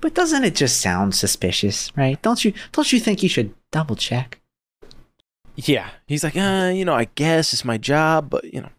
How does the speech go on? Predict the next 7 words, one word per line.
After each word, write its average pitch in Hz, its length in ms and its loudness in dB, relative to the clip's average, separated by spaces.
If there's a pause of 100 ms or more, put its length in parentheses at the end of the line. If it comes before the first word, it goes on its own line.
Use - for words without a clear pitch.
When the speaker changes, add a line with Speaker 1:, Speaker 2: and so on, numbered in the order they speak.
(120)
Speaker 2:
it's, - 260 -10
it's - 160 -8
super - 260 -6
annoying. - 280 -14
Even, 208 340 2
um, 117 360 2
when, 110 340 -2